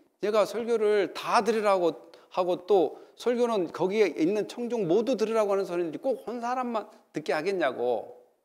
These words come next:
저한테 따지러 온 사람이 있었어요. 그런데 내가 그랬어요. 그 다음날 설교 시간에,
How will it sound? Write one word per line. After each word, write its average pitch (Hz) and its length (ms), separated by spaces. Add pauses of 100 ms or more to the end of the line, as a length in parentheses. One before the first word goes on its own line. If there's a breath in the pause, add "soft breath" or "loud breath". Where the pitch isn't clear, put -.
(140)
저한테 135 260
따지러 180 320
온 160 80
사람이 135 280
있었어요. - 380 (920)
그런데 135 280
내가 131 260
그랬어요. 117 580 (160)
그 - 60
다음날 143 360
설교 135 240
시간에, 113 320